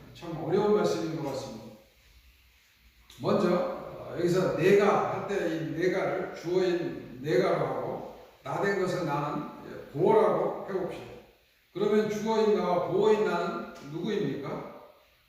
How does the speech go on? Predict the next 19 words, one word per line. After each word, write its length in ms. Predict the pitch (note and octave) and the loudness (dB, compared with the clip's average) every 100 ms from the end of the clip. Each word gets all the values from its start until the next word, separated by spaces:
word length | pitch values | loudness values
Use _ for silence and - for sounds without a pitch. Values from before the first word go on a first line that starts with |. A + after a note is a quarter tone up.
| _ | _
주어인 420 | - F#3+ G#3+ G#3+ G3 | -8 2 6 6 4
내가 340 | G3+ G3 - | 4 2 2
보어인 340 | F#3 G3 F#3 | 2 2 2
나가 320 | E3 E3+ F3+ F3 | 0 0 0 0
되었다면 720 | E3 D#3+ D#3+ D#3+ D3+ - - | 0 0 -2 -4 -6 -8 -12
주어인 440 | - G#3 A3 G#3+ | -6 -2 0 0
나는 340 | D#3 E3+ D#3+ C#3 | 0 -2 -4 -6
누구입니까? 840 | D#3 G3+ E3+ C3+ - - - - - - _ _ _ - _ _ _ _ _ _ - | -4 -2 -2 -2 -6 -8 -10 -12 -18 -20 _ _ _ -20 _ _ _ _ _ _ -4
바울 320 | G3 G3+ G3+ | 4 8 8
안에는 580 | G3+ G3 F#3+ F#3+ - - | 6 2 0 -2 -4 -8
생각할 480 | A3+ A#3+ A#3+ G3+ F#3 | -8 -4 -2 -2 -2
수 140 | E3 | -2
있는 300 | D#3+ D#3 - | -4 -4 -6
두 160 | D3+ F#3 | -6 -2
개의 220 | G3+ G3+ | 2 2
나라는 580 | D#3 D#3+ E3+ E3 - - | 2 0 0 0 -4 -4
존재 600 | D3 D#3+ E3 - - - | -4 -2 0 0 -2 -6
또는 220 | F#3 G3 | -6 -6
정체성이 840 | D#3 E3 A3 G#3 G3+ F3 F3+ - | -4 -4 0 0 0 0 -2 -4